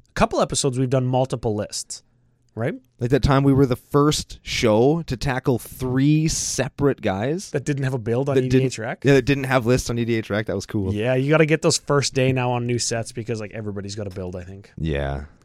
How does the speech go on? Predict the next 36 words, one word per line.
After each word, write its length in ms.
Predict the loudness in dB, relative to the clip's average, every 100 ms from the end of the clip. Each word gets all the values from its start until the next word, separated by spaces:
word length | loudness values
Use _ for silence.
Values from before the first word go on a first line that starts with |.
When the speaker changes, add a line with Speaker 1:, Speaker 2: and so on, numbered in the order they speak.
| _
Speaker 1:
Anyways, 540 | -2 0 0 0 -2 -6 _
C 300 | -8 -4 0
C 240 | 0 0 2
O 100 | 0
by 280 | 0 -2 -2
color. 640 | -4 -2 -2 -2 -8 -20 _
Now, 160 | -2 -2
this 380 | -2 -2 0 2
is 240 | 0 -2 -8 _ -8
color 480 | 0 2 4 2 0
included 960 | -2 -2 -6 -6 -2 0 2 4 2
in 320 | 0 -2 0
the 80 | 0
deck, 500 | 0 -4 -4 -16 -20 -20 -8
right? 340 | -4 -4 -2
So 180 | 0 0
if 80 | 0
a 60 |
deck 280 | 0 0 0
is, 140 | -2 0
like, 260 | -2 -2 _ -8
red, 300 | 0 0 0
green, 320 | -2 -2 -2
and 140 | -2 -4
then 100 | -6
the 80 | -6
next 260 | -6 -6
one 160 | -6 -6
is 260 | -6 -8
red, 300 | -4 -2 -2
black, 500 | -2 -2 -2 -4 -8 _ -6
there's 220 | -4 -4
two 280 | -8 -4 -4
red, 360 | -4 -8 -12 _ _ _ _ _
right? 280 | -14 -10 -10 _ _ _ _ _ -16
So 360 | -8 -6 -8